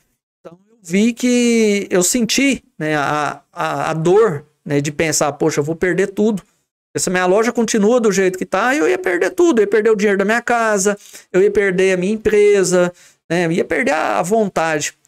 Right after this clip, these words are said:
E eu acho que você tem que buscar um foco maior. E a porcelanataria, ela me deu tudo isso, né? Quando parou tudo, aí que foi que eu trabalhei mesmo. É por isso que eu falo, "Pô, se não tem serviço, cara, aí que você vai trabalhar mesmo."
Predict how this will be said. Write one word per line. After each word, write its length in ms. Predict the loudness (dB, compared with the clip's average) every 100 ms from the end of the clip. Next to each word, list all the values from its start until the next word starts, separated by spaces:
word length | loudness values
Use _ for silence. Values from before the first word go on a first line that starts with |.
| -10
E 100 | -4
eu 100 | -2
acho 160 | -4
que 340 | -2 0 0 -4 -14 _ _ _ _ _
você 100 | -6
tem 220 | -2 -2 0
que 80 |
buscar 260 | -2 0 0
um 80 | 0
foco 300 | 0 -2 0
maior. 300 | 0 2 2
E 40 |
a 60 | 0
porcelanataria, 760 | -2 -2 -2 -2 -2 0 0
ela 120 | 0 0
me 100 | 2
deu 160 | 0
tudo 260 | 0 -4 0
isso, 360 | 0 -2 -10 _ -16
né? 160 | -16 -4
Quando 560 | 0 2 2 2 -2 -12 _ _ _ _ _ _ -6
parou 400 | -6 0 0 0
tudo, 480 | 2 2 2 0 -2
aí 140 | -4 -4
que 80 |
foi 180 | -2 -2
que 60 | -2
eu 40 |
trabalhei 440 | -2 -2 0 0 2
mesmo. 260 | 2 0
É 20 |
por 100 | -2
isso 80 | -4
que 40 | -2
eu 60 |
falo, 180 | -2 -2
"Pô, 140 | 0 0
se 120 | -2
não 140 | -2
tem 140 | 0 -2
serviço, 440 | 0 0 0 -2
cara, 200 | -2 0
aí 80 | 0
que 80 | 0
você 80 |
vai 120 | -2 -2
trabalhar 420 | -2 -2 -2 0
mesmo." 380 | 0 2 0